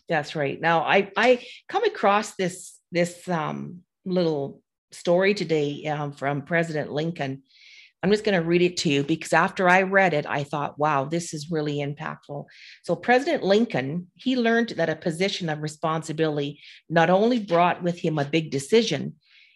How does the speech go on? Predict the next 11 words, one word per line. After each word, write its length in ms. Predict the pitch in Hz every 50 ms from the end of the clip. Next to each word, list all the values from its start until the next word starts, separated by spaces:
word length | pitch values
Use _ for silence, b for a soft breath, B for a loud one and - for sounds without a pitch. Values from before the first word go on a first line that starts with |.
| b b
it 120 | - 180 -
also 420 | 131 180 202 220 214 - 208 170
attracted 560 | 160 - - - 160 156 165 - - 165 151
numerous 420 | 165 170 170 170 165 156 147 151 -
critics 500 | - - 185 185 175 - - - - -
who 80 | - 170
would 100 | 160 156
attack 460 | 151 156 - - 151 151 139 143 - - _ -
at 120 | 151 143
every 260 | 147 139 143 135 143 139
opportunity. 800 | 139 135 139 - 131 - - 147 151 143 135 135 131 131 -